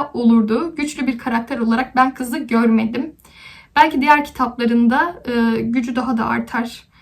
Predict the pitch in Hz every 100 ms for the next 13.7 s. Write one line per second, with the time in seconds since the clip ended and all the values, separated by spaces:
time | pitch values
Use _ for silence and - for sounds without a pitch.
0 | _ - 247 240 240 247 220 226 - 220
1 | 233 - - - 277 262 254 262 254 247
2 | 277 254 254 240 262 254 233 226 247 233
3 | 226 311 - - - _ _ - 226 226
4 | 285 277 254 240 240 233 233 262 233 233
5 | 240 254 233 240 - 240 220 220 208 -
6 | 233 233 240 240 233 226 226 233 233 -
7 | 247 226 240 220 214 214 233 233 220 226
8 | - 226 226 220 226 226 233 233 226 233
9 | 226 269 381 - - - - 370 370 370
10 | 349 339 330 277 302 311 - 285 294 302
11 | 302 302 311 - 240 - 262 240 269 254
12 | 285 311 _ _ _ _ _ 294 302 339
13 | - 254 247 269 262 277